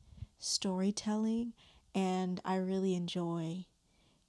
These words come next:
the exploration of, like, architecture in this film, because a lot of the buildings or sculptures, architectural sculptures, or just, like, monuments that they talk about in the film,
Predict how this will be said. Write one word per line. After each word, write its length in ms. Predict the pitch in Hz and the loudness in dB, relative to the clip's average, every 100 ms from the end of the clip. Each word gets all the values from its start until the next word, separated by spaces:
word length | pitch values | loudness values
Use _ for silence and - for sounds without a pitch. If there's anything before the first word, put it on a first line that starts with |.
| _ | _
the 240 | 190 180 - | 0 0 -2
exploration 640 | 196 - 190 170 170 160 | -4 -6 -4 -4 -4 -8
of, 140 | - | -10
like, 260 | - - - - | -10 -10 -12 -12
architecture 840 | 202 - - - - - 190 - _ _ - - - | -12 -10 -10 -10 -10 -10 -10 -12 _ _ -20 -20 -4
in 140 | 214 202 | 0 0
this 180 | 185 | 0
film, 180 | - 160 | -4 2
because 380 | 185 - 196 196 - - - - | 2 0 -4 -6 -8 -20 -6 6
a 100 | 214 | 8
lot 420 | 202 196 196 196 - | 10 10 8 6 4
of 460 | 196 196 190 190 202 - - | 6 6 6 0 -10 -12 -8
the 680 | 202 208 196 190 180 185 - _ | 2 4 4 4 2 0 -4 _
buildings 760 | 220 214 240 247 254 254 247 - | 8 10 10 8 8 8 6 4
or 640 | 202 202 196 196 196 190 175 - - _ | 4 6 8 8 6 4 2 -4 -20 _
sculptures, 1120 | - - - - 208 214 - 240 240 240 233 226 | -4 -2 0 4 4 4 2 4 6 8 6 4
architectural 560 | - 196 202 - 202 | 0 0 -2 0 -2
sculptures, 760 | 185 - 185 - 208 202 202 190 | 0 -2 -4 0 2 4 4 4
or 260 | 180 180 | 2 2
just, 300 | 185 190 185 | 2 0 0
like, 320 | 185 180 170 - - - - - | 0 0 -2 -10 -20 -20 -6 0
monuments 580 | 190 196 202 202 196 | 2 4 4 4 2
that 220 | 180 180 - | -2 -2 0
they 260 | 180 175 | 2 2
talk 280 | - 196 185 | 0 0 2
about 260 | 185 180 170 | 2 2 2
in 80 | 175 | -2
the 80 | |
film, 380 | 170 - 175 190 | -4 -2 0 -2